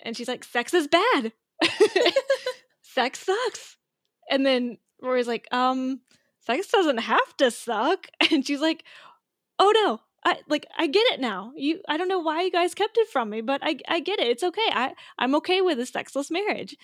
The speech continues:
And it's like, sure. I mean, i-, if, I mean, think about it. Like, people are different. If you don't want it, fine. You just gotta find somebody who's cool with that. <laughs> And,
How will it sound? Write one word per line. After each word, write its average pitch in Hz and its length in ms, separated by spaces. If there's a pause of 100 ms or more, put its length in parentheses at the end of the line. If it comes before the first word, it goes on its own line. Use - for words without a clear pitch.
(160)
And 320 120
it's 311 160
like, 349 240 (520)
sure. 320 440 (220)
I 302 80
mean, 311 220 (280)
i-, 247 200
if, 226 200 (500)
I 285 80
mean, 320 220
think 381 180
about 180 200
it. - 120
Like, - 260 (380)
people 226 240
are 277 100
different. 330 420
If 220 140
you 262 120
don't 302 180
want 330 220
it, - 200
fine. 285 500 (200)
You 254 100
just 269 140
gotta 277 160
find 285 240
somebody 285 260
who's 294 140
cool 370 180
with 320 140
that. 220 280 (540)
<laughs> - 500
And, 269 320